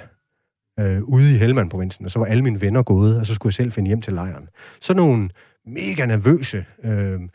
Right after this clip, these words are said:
som i bund og grund handlede om, at jeg var bange for, at jeg ikke var god nok.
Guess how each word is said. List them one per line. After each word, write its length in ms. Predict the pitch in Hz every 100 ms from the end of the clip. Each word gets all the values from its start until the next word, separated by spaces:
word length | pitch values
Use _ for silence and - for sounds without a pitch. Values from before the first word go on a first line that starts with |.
| - -
som 140 | 120
i 40 | 107
bund 180 | 143
og 40 | 123
grund 120 | 117
handlede 340 | 101 120 127
om, 180 | 104 101
at 180 | 87 85
jeg 100 | 95
var 60 | 90
bange 240 | 90 117
for, 80 | 113
at 60 |
jeg 100 | 95
ikke 120 | 107 - - 120
var 120 | 113
god 180 | 170 175
nok. 160 | 202